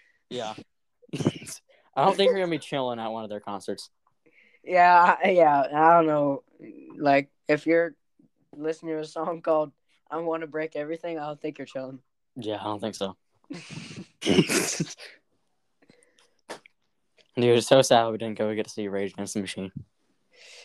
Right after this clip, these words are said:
Speaker 2: Yeah, bro.
Speaker 1: You gotta wait another year.
Speaker 2: Wait, are they gonna tour back to Raleigh?
Speaker 1: I don't know, hopefully.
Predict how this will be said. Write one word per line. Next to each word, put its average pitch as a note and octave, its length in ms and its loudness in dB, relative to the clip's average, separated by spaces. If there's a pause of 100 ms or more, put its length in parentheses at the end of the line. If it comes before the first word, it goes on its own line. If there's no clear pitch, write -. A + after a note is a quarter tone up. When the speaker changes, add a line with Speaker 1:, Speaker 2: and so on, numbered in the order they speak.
(120)
Speaker 2:
Yeah, C3 260 -12
bro. B2+ 220 -16 (360)
Speaker 1:
You B2+ 80 8
gotta B2+ 140 8
wait A2+ 200 4
another A2 320 -2
year. G#2+ 420 -10 (1800)
Speaker 2:
Wait, D#3 320 6 (160)
are D3+ 100 0
they E3 180 0
gonna E3 300 -10 (100)
tour D#3 300 -6
back C#3 300 -8
to D3+ 100 -14
Raleigh? C#3+ 380 -14 (1000)
Speaker 1:
I A2 100 -2
don't G#2 100 -2
know, G2 140 -4
hopefully. F#2+ 460 0